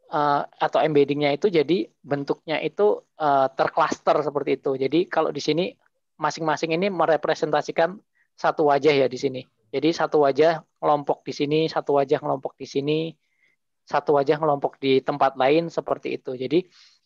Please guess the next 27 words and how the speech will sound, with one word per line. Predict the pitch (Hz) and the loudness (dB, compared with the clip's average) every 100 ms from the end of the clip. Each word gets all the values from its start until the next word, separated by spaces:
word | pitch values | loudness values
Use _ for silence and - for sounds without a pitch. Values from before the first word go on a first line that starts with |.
| _ _ _ _ _ _ - | _ _ _ _ _ _ 0
eh, | 139 139 - | 2 2 4
kalau | 165 151 | 2 4
di | 147 | 2
awal | 131 147 | 4 2
tadi | 151 143 175 | 2 0 0
kan, | 190 - _ _ | 0 -4 _ _
eh, | - 139 135 131 - _ _ _ _ _ _ _ _ _ _ 135 | -4 0 0 0 -6 _ _ _ _ _ _ _ _ _ _ -2
yang | 135 131 131 127 | -2 -2 -6 -4
di | 135 | -2
atas | - 143 - - | 0 -2 -2 -2
tadi | 143 143 165 - | -2 0 -2 -2
tentang | - 139 135 135 135 - | -12 -4 -2 -2 -6 -14
apa, | - 120 - _ _ _ - | -6 -6 -6 _ _ _ -4
least | 170 - | -2 0
square | 170 151 | 2 2
method | 151 147 | 2 -2
tadi | - 143 | 0 0
kan | 160 180 | 0 0
kita | 160 160 | 0 0
udah | 151 135 | 0 -2
punya | - 147 131 | -4 -4 -2
fitur | 151 - 143 | -2 0 -2
sendiri, | 147 131 131 160 240 - _ _ _ _ _ | -2 0 2 2 2 -4 _ _ _ _ _
kemudian | - 143 139 156 170 | -6 -2 2 2 0
kita | - 156 170 | -4 0 0
tinggal, | 160 147 139 135 - _ _ _ - | 0 2 2 2 -2 _ _ _ -2
eh, | 135 127 123 | 0 2 0